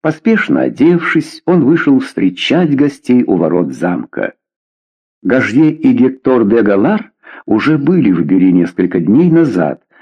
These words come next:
проездом в Париж, и Памфил, узнав кузена своего господина,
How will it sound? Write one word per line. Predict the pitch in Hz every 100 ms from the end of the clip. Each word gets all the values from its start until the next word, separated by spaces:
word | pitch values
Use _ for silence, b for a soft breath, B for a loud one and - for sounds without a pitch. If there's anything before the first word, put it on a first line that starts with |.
| b
проездом | 202 190 139 117 127
в | 131
Париж, | 143 123 58 - - - _ B B B
и | 123
Памфил, | 127 139 135 220 175 -
узнав | 135 107 101 87 -
кузена | 107 - 78 78 104
своего | 123 131 143 156
господина, | 156 - 156 143 165 165